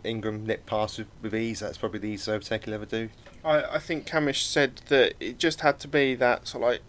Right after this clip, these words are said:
Speaker 2: five, ten centimetres offline, you're onto that really slippery stuff, which is, I think, what happens at Hill,
Speaker 1: Yep.
Speaker 2: and you just run wide and you lose all your momentum.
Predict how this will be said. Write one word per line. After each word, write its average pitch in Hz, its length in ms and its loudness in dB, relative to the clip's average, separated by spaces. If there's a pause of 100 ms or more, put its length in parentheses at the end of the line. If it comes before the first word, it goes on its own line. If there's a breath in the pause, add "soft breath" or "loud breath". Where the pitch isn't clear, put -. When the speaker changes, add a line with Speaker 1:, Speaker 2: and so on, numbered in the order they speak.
(160)
Speaker 2:
five, 139 400 0
ten 147 240 -2
centimetres 131 600 -2
offline, 120 640 4 (320 loud breath)
you're 143 120 2
onto 139 220 0
that 101 180 2
really 135 360 2
slippery 113 400 -4
stuff, - 300 -4
which - 160 -6
is, - 100 -10
I - 40 -20
think, 135 220 -6
what - 240 -4
happens 123 300 0
at 120 80 -8
Hill, 110 400 4 (300 loud breath)
Speaker 1:
Yep. 90 100 -4
Speaker 2:
and 127 160 -4
you 120 60 -6
just 117 260 -6
run 117 240 4
wide 113 360 4
and 110 320 -4
you 120 120 -6
lose 113 200 -2
all 117 240 2
your 101 140 0
momentum. 98 460 -8